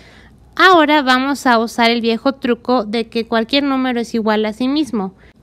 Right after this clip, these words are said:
Así que vamos a despejar esta H en ambas igualdades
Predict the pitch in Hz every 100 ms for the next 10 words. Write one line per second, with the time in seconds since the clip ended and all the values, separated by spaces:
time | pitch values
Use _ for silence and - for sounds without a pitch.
0 | _ - - _ - 403 415 330 - 285
1 | 277 294 294 294 302 294 - 247 - 240
2 | 254 262 285 277 277 254 240 226 311 370
3 | - - - - 247 233 220 - 247 254
4 | 285 294 277 285 254 247 285 349